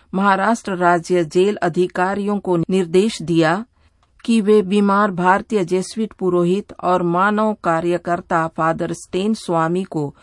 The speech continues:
मुंबई की तलोजा सेंट्रल जेल से पन्द्रह दिनों के लिए चर्च द्वारा संचालित, कलीसिया द्वारा संचालित होली फैमिली अस्पताल में इलाज के लिए ले जाएं।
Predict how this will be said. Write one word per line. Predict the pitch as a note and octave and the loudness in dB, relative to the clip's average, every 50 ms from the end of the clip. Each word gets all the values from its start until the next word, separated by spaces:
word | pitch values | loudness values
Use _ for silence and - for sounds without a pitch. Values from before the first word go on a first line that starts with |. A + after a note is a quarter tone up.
| _ _ _ _ _ _ - | _ _ _ _ _ _ 0
मुंबई | F#3+ G3+ G#3 G3+ G3+ A3 A#3 | 2 2 2 4 2 2 0
की | A3+ - A#3 G#3+ | 0 0 -2 -2
तलोजा | F#3+ - G3 F3+ E3 F3 F#3+ G3 F#3 G#3 G3 | -2 -2 -2 -2 0 0 -2 -2 -2 -2 -2
सेंट्रल | F#3+ - - F#3 F3+ F3+ F3 - F#3 F3 E3 | -2 -4 -4 -4 -4 -4 -2 -2 -2 -2 -2
जेल | E3 - F3 F3 F#3 G3+ G#3 | -2 0 0 2 2 0 -2
से | F#3+ - - D3+ C#3+ D#3+ - _ _ _ _ _ | -6 -6 -6 -6 -6 -8 -12 _ _ _ _ _
पन्द्रह | - G3+ G3 G3 A3 A#3 A#3 | -2 -2 0 0 2 0 2
दिनों | F#3+ F#3 F#3 F3+ F#3 G3+ A3 | 2 2 0 2 2 0 0
के | G#3 - F#3+ F3 | 0 0 0 2
लिए | E3 E3+ F3 F3+ E3+ D3+ C#3 - - _ _ _ _ _ _ _ - | 2 2 4 4 2 2 0 -4 -12 _ _ _ _ _ _ _ -2
चर्च | - G#3+ A3 A3+ - - G#3+ | 0 2 2 2 0 -4 -4
द्वारा | F3+ F#3 F3+ F3 F3+ F#3 F#3+ G3 | 0 2 2 4 4 2 2 0
संचालित, | G3 - - F#3 F3 E3+ E3+ - E3 E3 E3+ F3+ F#3 F#3+ F3+ _ - - _ _ | -2 -2 -2 -2 -2 -2 -2 0 0 2 2 2 2 0 -2 _ -14 -20 _ _
कलीसिया | - G#3+ G#3+ G#3+ A3+ G#3+ - B3 A#3+ A3+ | -4 -2 0 0 -2 -2 0 0 2 2
द्वारा | G3+ F#3+ F#3 F3+ F3 F3+ F#3+ F#3 | 2 2 4 4 4 4 2 0
संचालित | - - F3+ E3+ E3 - F#3 E3+ F3+ F3 F3 E3 - - | -2 -2 -2 -2 -2 0 0 2 2 2 0 0 -2 -4
होली | - F3+ F#3+ G3+ A3 A3 | -4 -2 -2 -2 -2 -4
फैमिली | G3+ - F#3 E3+ F3 F3 F3 F3 F3 F3 F3+ | -4 -2 0 0 0 0 0 0 2 2 0
अस्पताल | - - E3 - - - E3+ E3 - F3 D#3+ F3 F#3+ F#3 | 0 -2 -6 -10 -8 -8 -6 -2 2 4 4 4 4 2
में | F3 E3 D#3+ E3+ G3+ - - - - _ - | 0 0 -2 -4 -6 -8 -14 -20 -20 _ -4
इलाज | F#3+ F#3+ F3+ E3+ E3+ F3+ F#3+ F#3 | 0 2 4 4 4 2 2 -2
के | - - F#3 F3 | -2 0 0 2
लिए | E3+ F3 F3+ E3+ | 2 2 2 2
ले | D#3+ D#3+ E3 D#3+ | 2 0 0 0
जाएं। | D3+ - D#3+ D3 C#3+ D3 D#3 D3+ C#3+ | -2 -2 -4 -4 -2 -2 -4 -4 -6